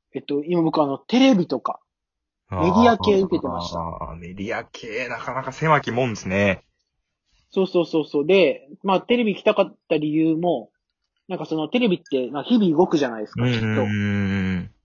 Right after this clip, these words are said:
Speaker 1: まあ、あの、報道系とか、
Speaker 2: はいはいはい。
Speaker 1: スポーツ系とか、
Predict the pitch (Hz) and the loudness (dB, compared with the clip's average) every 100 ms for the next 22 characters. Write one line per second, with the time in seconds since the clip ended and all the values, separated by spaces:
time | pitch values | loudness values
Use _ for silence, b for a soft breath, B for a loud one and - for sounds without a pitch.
0 | _ 180 170 143 - - 165 151 156 - | _ 2 2 2 -4 -4 0 0 -2 0
1 | 240 240 254 247 240 233 233 233 143 127 | 4 6 6 4 4 2 2 2 2 2
2 | - _ - - 110 92 87 87 80 - | -2 _ -2 2 2 2 -2 -4 -8 -8
3 | - 208 190 - - 190 185 185 139 120 | 2 4 4 0 0 2 2 -2 -2 -4